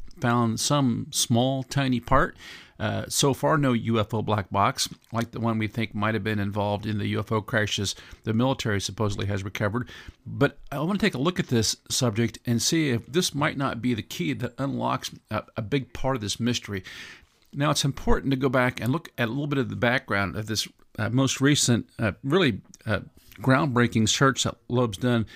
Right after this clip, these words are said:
there off in New Guinea. Back in March of this year, twenty twenty-three,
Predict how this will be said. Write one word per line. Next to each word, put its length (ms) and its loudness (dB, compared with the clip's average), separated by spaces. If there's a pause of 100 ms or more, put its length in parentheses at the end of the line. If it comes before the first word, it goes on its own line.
(240)
there 460 2
off 200 -2
in 80 2
New 60 0
Guinea. 380 0 (1200)
Back 460 0
in 180 2
March 400 2
of 100 0
this 280 0
year, 240 2
twenty 320 2
twenty-three, 880 0